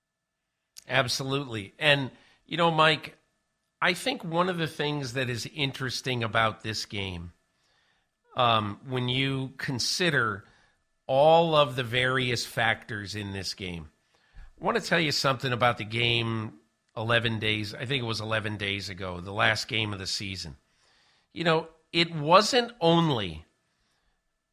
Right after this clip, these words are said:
uh, it wasn't only Daniel Jones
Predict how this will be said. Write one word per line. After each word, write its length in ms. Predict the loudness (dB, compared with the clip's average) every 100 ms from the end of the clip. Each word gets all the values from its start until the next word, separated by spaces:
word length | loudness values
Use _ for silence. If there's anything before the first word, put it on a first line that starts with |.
| _ _ -2
uh, 440 | 2 4 4 0 -8 _ _ _ -6
it 160 | -4 4
wasn't 360 | 6 6 6
only 340 | 6 6 2 2
Daniel 460 | 2 2 4 0
Jones 720 | 0 2 2 2 -2 -4 -8